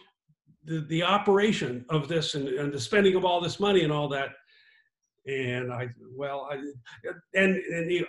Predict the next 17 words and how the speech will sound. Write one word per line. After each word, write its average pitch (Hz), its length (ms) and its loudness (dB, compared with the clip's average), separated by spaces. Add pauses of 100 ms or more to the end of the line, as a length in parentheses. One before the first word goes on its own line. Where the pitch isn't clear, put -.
I 185 80 4
didn't 214 240 4
even 190 180 4
get 170 120 0
a - 20 -6
chance 170 280 -2
to 170 60 -4
answer. 160 220 -4
And 147 80 -2
he 151 80 0
starts 196 380 2
into 190 160 2
the 165 100 -2
next 165 240 -2
thing. 147 140 -4
He's 131 240 -4
really, 190 360 2